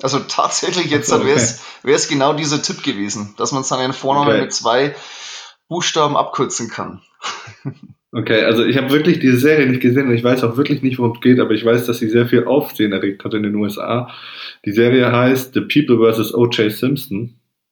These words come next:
Speaker 2: Demzufolge wäre der Name, den ich jetzt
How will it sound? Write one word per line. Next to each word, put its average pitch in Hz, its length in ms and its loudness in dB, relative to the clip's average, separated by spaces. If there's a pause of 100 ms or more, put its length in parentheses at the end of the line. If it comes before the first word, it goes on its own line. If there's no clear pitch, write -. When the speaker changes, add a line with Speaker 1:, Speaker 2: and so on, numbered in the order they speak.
(540)
Speaker 2:
Demzufolge 110 800 2
wäre 117 260 4
der 110 120 2
Name, 110 280 4
den 107 160 0
ich 107 80 -2
jetzt 107 180 -6